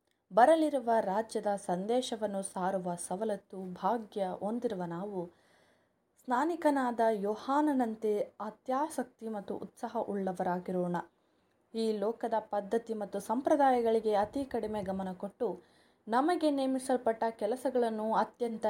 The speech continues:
ಶ್ರದ್ಧೆಯಿಂದ ಗಮನಿಸೋಣ. ನಮ್ಮ ಪರಲೋಕದ ಮದಲಿಂಗನ ಸ್ತುತಿ ಸ್ತೋತ್ರಗಳನ್ನು ಎಲ್ಲರಿಗೂ ಹೇಳಿ ಪ್ರಚುರಪಡಿಸೋಣ.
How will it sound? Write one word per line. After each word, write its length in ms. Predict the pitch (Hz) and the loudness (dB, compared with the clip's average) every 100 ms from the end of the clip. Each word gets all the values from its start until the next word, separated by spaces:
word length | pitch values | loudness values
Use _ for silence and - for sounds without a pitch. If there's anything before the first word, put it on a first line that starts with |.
| 208 | -2
ಶ್ರದ್ಧೆಯಿಂದ 680 | - 196 196 226 220 220 220 185 | 0 0 2 4 2 2 0 2
ಗಮನಿಸೋಣ. 600 | 185 180 196 190 180 180 - _ _ _ _ _ _ _ 220 | -2 -2 -4 -4 -2 -2 -4 _ _ _ _ _ _ _ -6
ನಮ್ಮ 260 | 214 202 | -2 -2
ಪರಲೋಕದ 640 | 190 202 202 202 214 220 | 0 0 2 0 0 2
ಮದಲಿಂಗನ 760 | 202 196 185 196 226 277 294 254 208 | 2 2 2 2 2 2 2 2 2
ಸ್ತುತಿ 360 | 214 - 214 220 | 0 -6 -4 -4
ಸ್ತೋತ್ರಗಳನ್ನು 880 | 214 - 254 277 262 233 214 202 202 | -4 -4 -2 0 2 2 0 0 2
ಎಲ್ಲರಿಗೂ 500 | 202 269 277 240 208 | 2 6 6 4 0
ಹೇಳಿ 320 | 196 196 185 | -2 -2 -2
ಪ್ರಚುರಪಡಿಸೋಣ. 920 | 180 196 - 269 254 185 185 - 180 | 0 -4 -2 -4 -2 -4 -6 -6 -4